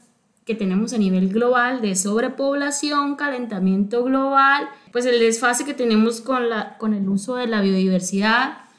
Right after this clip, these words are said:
con tantas, con la acumulación de las ac-, actividades extractivas. ¿Qué quiero decir con esto? Con esas actividades que hacemos día con día que solamente extraen recursos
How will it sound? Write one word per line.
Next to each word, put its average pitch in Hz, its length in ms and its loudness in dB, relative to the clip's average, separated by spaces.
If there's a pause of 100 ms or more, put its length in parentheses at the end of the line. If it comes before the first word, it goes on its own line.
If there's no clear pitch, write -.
(420)
con 220 240 -2
tantas, 269 720 -2 (540)
con 254 100 2
la 247 80 2
acumulación 233 540 2
de 262 60 -2
las 277 160 -2
ac-, - 220 -4
actividades 220 540 0
extractivas. 233 960 -2
¿Qué - 160 -20
quiero 262 160 0
decir 233 320 -2
con 247 220 -2
esto? 240 400 -2
Con 226 160 0
esas - 300 -4 (580)
actividades 240 1000 2
que 240 160 -2
hacemos 233 720 0
día 247 300 0
con 294 240 2
día 233 520 0 (140)
que 208 160 -2
solamente 233 680 0
extraen 214 760 0
recursos 262 880 -4